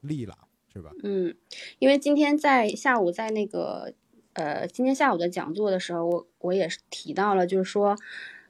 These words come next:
Speaker 2: 就是我们要看整个时代的背景，然后再来剖析这个珠宝。其实它是一个影响全方位的一，一个时期，就不过，不仅，不仅仅是从这个珠宝方面，就是包括从，呃，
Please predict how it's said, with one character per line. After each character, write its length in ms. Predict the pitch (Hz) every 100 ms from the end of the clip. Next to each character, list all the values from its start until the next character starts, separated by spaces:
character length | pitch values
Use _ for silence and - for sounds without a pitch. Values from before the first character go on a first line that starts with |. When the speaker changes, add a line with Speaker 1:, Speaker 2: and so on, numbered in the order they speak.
| _
Speaker 2:
就 160 | - 190
是 200 | 196 190
我 100 | 170
们 140 | 175
要 120 | 214
看 240 | 226 254 214
整 160 | 185
个 120 | 151 196
时 180 | -
代 220 | 180 247 214
的 80 |
背 180 | 185 190
景， 320 | 180 143 131
然 180 | 127 160
后 140 | 180 185
再 140 | 190
来 160 | 160 170
剖 240 | - 190
析 240 | 190 370
这 100 | 185
个 180 | 185 175
珠 200 | 180 190
宝。 280 | 190 - -
其 120 | -
实 120 | 233
它 280 | 226 247 247
是 260 | 247 254 202
一 100 | 196
个 220 | 214 208
影 280 | 185 175 220
响 260 | 233 160
全 260 | - 165 165
方 220 | 220 240
位 120 | 269
的 120 | 220 170
一， 200 | 170 - _
一 80 | 185
个 160 | 190
时 240 | 185 - 156
期， 400 | - - 180 180 - -
就 120 | - 190
不 160 | 226
过， 120 | 220
不 200 | 240 -
仅， 360 | 277 185 190 - -
不 80 | -
仅 260 | 294 190 202
仅 220 | 226 156
是 160 | 165 180
从 240 | - 160
这 80 | 190
个 140 | 180
珠 180 | 180 240
宝 160 | 233 -
方 220 | 175 170
面， 260 | 180 160
就 100 | 165
是 120 | 180 175 - - _ -
包 160 | 208
括 180 | 208 202
从， 420 | 185 175 165 190 - - - -
呃， 460 | - 165 147 -